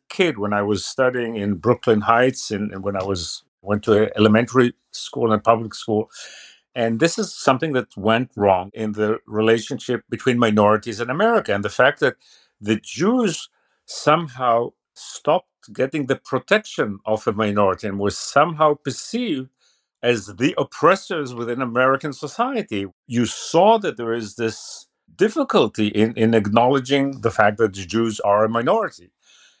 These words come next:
And the third element has to do with the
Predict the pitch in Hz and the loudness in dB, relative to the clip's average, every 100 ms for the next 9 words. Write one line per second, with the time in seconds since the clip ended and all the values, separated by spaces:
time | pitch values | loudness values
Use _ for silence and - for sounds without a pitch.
0 | _ - 113 101 98 - 262 320 254 117 | _ -6 -4 -4 -8 2 4 4 2 2
1 | 104 98 98 104 - _ _ _ _ _ | 2 -2 -6 -8 -16 _ _ _ _ _
2 | _ - - 131 - 165 110 101 101 101 | _ -12 0 0 0 -8 -8 -8 -8 -6
3 | 95 | -8